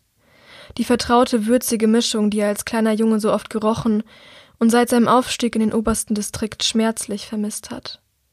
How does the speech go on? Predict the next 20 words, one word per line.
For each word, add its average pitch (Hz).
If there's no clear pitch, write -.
Salbei, 214
Minze, 226
Thymian, 226
Lavendel, 240
Koriander 233
und 233
so 269
viele 254
andere 240
Kräuternoten 214
vereinen 233
sich 220
hier 220
zu -
einer 202
alles 214
umhüllenden 202
Wolke 190
der 220
Glückseligkeit. -